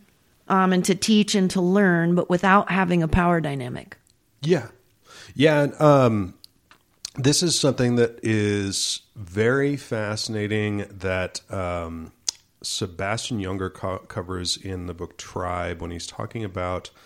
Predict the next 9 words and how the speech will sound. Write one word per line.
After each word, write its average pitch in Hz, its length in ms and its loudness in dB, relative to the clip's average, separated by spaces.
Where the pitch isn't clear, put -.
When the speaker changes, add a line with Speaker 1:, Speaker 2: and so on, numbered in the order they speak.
Speaker 2:
um, 82 560 -4
Speaker 1:
Hmm. 214 120 0
Speaker 2:
the, 95 680 -4
uh, 87 300 -6
he 95 120 -8
talked 123 180 -2
about 107 220 -2
the, 95 300 0
um, 85 380 -6